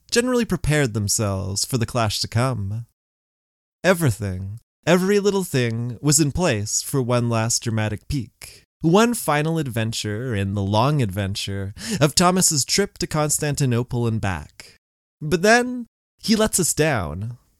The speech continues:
or someone at some time does. As you read along, you get to the build-up towards the naval battle,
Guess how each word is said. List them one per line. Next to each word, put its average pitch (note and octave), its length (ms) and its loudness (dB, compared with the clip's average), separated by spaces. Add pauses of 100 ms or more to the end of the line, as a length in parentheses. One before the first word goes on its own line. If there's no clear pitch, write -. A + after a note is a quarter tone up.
or A3 100 0
someone G#2+ 680 2
at B2+ 100 -2
some A#3 240 2
time F#2 320 0
does. F2+ 600 -8 (800)
As G#3 240 6
you A3+ 80 0
read A3+ 160 0
along, G#2 560 2
you C#3 160 -2
get G3 180 4
to A3+ 60 0
the G3 120 0
build-up C3 640 2
towards A2+ 280 0
the A#2+ 100 2
naval A2+ 400 0
battle, G2+ 540 -2